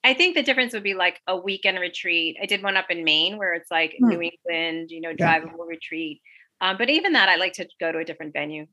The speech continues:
Speaker 1: and try, try new things.
Speaker 3: Yeah.
Speaker 2: Hmm.
Speaker 3: And I guess Sedona's like heaven on earth from what I've heard.
Speaker 1: Yeah.
Speaker 3: Like, it's a can't miss place, but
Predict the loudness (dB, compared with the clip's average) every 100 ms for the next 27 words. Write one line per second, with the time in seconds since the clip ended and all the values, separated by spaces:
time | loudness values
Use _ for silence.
0 | -20 -16 -10 -10 -10 -16 -12 -10 -10 -12
1 | -6 -4 -4 -6 -16 _ -4 -4 -6 _
2 | _ _ _ 4 6 6 4 2 6 6
3 | 4 -4 2 6 8 8 8 6 6 2
4 | -2 2 6 6 8 8 6 6 0 -20
5 | -4 2 6 6 6 4 4 4 4 2
6 | 0 0 0 -2 0 4 4 4 2 0
7 | 2 6 6 4 0 2 2